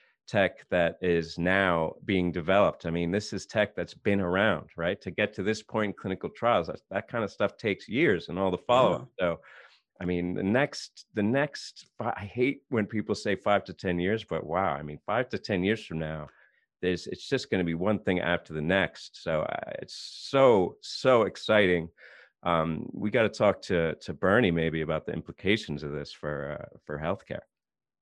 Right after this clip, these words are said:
Speaker 2: Yeah, no, absolutely. And you're absolutely right. This is old school crispr, like, it came out in, like, I guess the mid twenty tens, right? The,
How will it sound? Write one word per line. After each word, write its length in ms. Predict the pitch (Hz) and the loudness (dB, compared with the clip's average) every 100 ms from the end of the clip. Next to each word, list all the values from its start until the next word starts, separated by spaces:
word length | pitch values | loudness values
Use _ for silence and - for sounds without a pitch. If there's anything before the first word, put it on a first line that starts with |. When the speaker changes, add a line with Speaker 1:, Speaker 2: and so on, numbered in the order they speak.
| _ _ | _ _
Speaker 2:
Yeah, 220 | 131 143 | 0 2
no, 100 | 123 | 2
absolutely. 460 | 117 120 - 131 113 | 2 0 -2 0 2
And 220 | 104 98 | 0 -4
you're 200 | 123 139 | 0 4
absolutely 340 | 156 - 180 117 | 6 6 2 4
right. 300 | - 175 104 | 4 4 2
This 180 | 131 | 0
is 160 | 151 117 - | 0 -2 0
old 260 | 131 147 | 2 2
school 400 | 139 - - 123 | -2 -4 0 0
crispr, 580 | - - 135 - 73 78 | 0 -2 -4 -4 -6 -4
like, 180 | 73 117 | -2 -2
it 100 | 117 | -2
came 260 | - 123 107 | -2 0 2
out 260 | 101 82 | 2 2
in, 260 | 107 101 101 - | -2 -4 -4 -6
like, 180 | 90 - - | -6 -6 -4
I 60 | |
guess 160 | 107 98 | -2 -2
the 100 | 101 | -4
mid 300 | 95 107 101 | -2 -2 -2
twenty 320 | - 110 92 | -4 -2 -2
tens, 460 | - 123 98 58 - | -4 -2 -2 -4 -6
right? 260 | 78 85 - | -4 -4 -2
The, 220 | 62 | -4